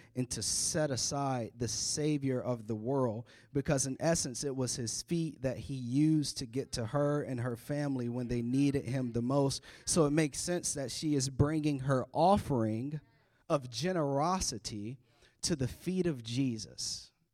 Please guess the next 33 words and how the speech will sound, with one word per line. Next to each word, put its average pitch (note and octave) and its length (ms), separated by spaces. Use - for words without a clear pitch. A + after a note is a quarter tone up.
It C#3 120
makes C#3 400
perfect D3 720
sense - 520
now. E2+ 80
It B2 120
makes, B2 340
<laughs> - 20
per-, - 320
and C3+ 140
I'm C#3 160
so D3 420
excited C#3 540
about B2 320
next A#2 300
Sunday. C#3+ 420
We're C#3 160
gonna C#3 220
be B2 120
able A#2+ 200
to B2+ 120
bring A#2 260
our A2 220
offering C#3 680
to C3+ 160
Jesus A#2+ 840
above C3+ 500
and D3+ 140
beyond. A#2 460
She's C#3+ 300
expressing C#3+ 600
her B2 220
adoration C3 920